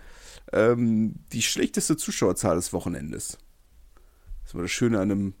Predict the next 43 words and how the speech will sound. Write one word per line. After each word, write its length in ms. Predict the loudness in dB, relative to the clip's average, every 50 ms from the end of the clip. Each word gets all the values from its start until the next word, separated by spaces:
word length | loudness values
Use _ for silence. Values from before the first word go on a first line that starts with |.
| -10 -4
an 80 | -2
dem 140 | -2 0 0
letzten 280 | -2 -2 -4 -4 -6 -6
Spieltag, 560 | -2 -2 -2 0 0 -2 -2 -2 -4 -6 -4 -4
oder 320 | 0 2 2 2 2 0
wo 160 | -2 -2 -2
viele 280 | -4 -2 -2 0 0 0
Teams 260 | 0 -2 -4 -4 -4
das 100 | -2 0
letzte 240 | 0 0 0 -2 -2
Heimspiel 340 | -2 -2 -2 -2 -4 -2 -2
haben, 120 | 0 0
da 60 | 0
wird's 160 | -2 -2 -2
nochmal 140 | -2 -4 -4
richtig 300 | -4 -6 -10 -10 -10 -6
voll. 260 | -2 0 2 2 2 0 -4 -16 -18 -18 -18 -20 -20 -14 -4
Bizet 320 | -2 0 2 6 6 8
hatten 240 | 8 8 6 4 0
zwölfeinhalbtausend 880 | 0 2 4 4 4 4 4 4 4 2 4 4 4 4 4 4 4 6
da, 220 | 8 8 8 8
was 420 | 6 2 2 2 -2 -2 -6 -8 _ _ _ _ _ _ _ _ _ _ _ _ _ _ -20 _ _
doppelt 260 | 6 8 8 4 4
so 120 | 4 0
viel 200 | 2 4 4 6
ist 200 | 6 4 4 2
wie 60 | 2
den 140 | 4 4 4
Rest 260 | 6 6 4 4 4
der 100 | 4 4
Saison. 460 | 4 2 2 4 6 6 6 6 4 0 -14 -20 -20 -20 -20 _ _ _ -10 2
Ähm, 600 | 4 6 8 8 8 8 6 4 2 -2 -2 -4 -8 _ _ _ _ _ _ _ _ _
Dax 320 | 6 6 6 6 4 0
hatten 200 | 0 0 2 4
auch 200 | 6 6 6 6
irgendwie 260 | 4 2 2 0 -2 0
fast 220 | 0 0 0 2
siebentausend 440 | 2 2 2 4 4 2 2 4 4
Leute 200 | 4 4 4 2
im 60 | -2
Stadion, 500 | 0 2 2 4 4 4 4 2 4 2
was 160 | 0 0 0
auch 460 | 0 2 2 2 2 0 -12 -16 -18